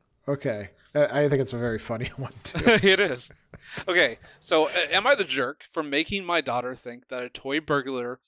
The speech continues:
Speaker 2: will steal some of my daughter's toys if she is misbehaving? That's how it's titled. Um, ever since my daughter was five,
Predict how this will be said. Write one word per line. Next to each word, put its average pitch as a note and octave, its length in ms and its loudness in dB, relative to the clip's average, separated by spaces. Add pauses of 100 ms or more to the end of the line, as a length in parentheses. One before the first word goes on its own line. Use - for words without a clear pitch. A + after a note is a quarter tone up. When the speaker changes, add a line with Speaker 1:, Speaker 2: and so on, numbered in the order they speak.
Speaker 2:
will B2 140 -10
steal D3 320 -4
some D#3 200 -2
of D#3 100 -2 (420)
my C3+ 180 0
daughter's C3 420 -2
toys A#2 520 -8 (100)
if C#3+ 140 -6
she B2+ 260 -6
is B2+ 160 -10
misbehaving? A#2 720 -12 (560)
That's A#2 200 -10
how A#2 140 -6
it's - 280 -8 (100)
titled. G#2+ 440 -12 (460)
Um, A2+ 260 -6 (760)
ever F#3+ 240 2
since D3+ 320 0
my D#3 140 4
daughter A#2+ 300 0
was B2+ 220 -6
five, G2 300 -6